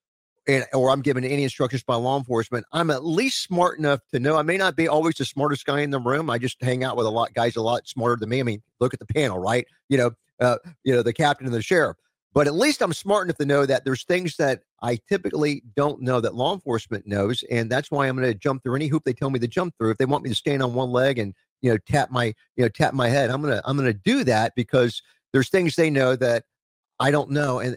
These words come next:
I don't need to know, and we'll explain that in a minute. So Joel Schultz starts off saying that he's not sure if there's any research statistics on the matter, but he guarantees that if you ask any law enforcement officer who has worked patrol for at least ten years,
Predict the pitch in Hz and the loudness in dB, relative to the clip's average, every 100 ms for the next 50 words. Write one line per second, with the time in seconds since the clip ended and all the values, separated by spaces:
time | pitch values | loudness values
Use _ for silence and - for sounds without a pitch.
0 | - 135 139 127 123 233 247 104 87 71 | -4 -4 -2 -4 -2 -2 0 -2 -4 -10
1 | - 117 117 110 120 127 120 139 131 117 | -6 -2 -2 -4 -2 0 0 -2 -2 -4
2 | 85 101 120 78 _ _ _ _ 156 190 | -6 -4 -4 -6 _ _ _ _ 4 4
3 | - _ 101 214 247 - 226 - 180 160 | 0 _ 0 4 4 4 2 2 0 2
4 | 170 143 - 160 147 131 120 147 - 254 | 2 0 0 0 2 0 0 0 2 0
5 | 196 202 160 135 160 135 147 - 143 123 | 2 0 2 0 0 0 0 -2 -6 -2
6 | 151 139 123 123 113 123 117 98 - _ | -2 -2 -2 -2 0 2 2 -2 -6 _
7 | - 135 107 214 240 - 185 160 127 127 | 0 0 2 0 0 -2 -2 0 -2 -2
8 | 135 127 - 156 156 151 139 139 139 120 | -2 -2 -2 -2 0 -2 -4 -6 -4 -2
9 | 117 120 120 120 117 139 147 - 123 170 | 0 -2 -2 -2 -2 -2 -2 -4 -4 0
10 | 151 - - 120 - - 196 262 220 135 | 0 -2 -6 -4 -6 -2 -2 2 2 2
11 | 135 | 0